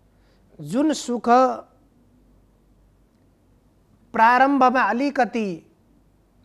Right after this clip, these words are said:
जुन कार्यमा प्रवृत्त बन्दाखेरि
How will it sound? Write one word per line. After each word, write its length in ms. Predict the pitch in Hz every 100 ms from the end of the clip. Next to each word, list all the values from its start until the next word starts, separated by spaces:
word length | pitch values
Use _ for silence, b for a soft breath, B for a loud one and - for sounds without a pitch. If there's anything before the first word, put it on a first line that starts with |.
| 185
जुन 160 | 269 247
कार्यमा 520 | 214 208 226 262 262 240
प्रवृत्त 500 | 214 190 214 - 226
बन्दाखेरि 720 | 185 185 185 175 165 180 247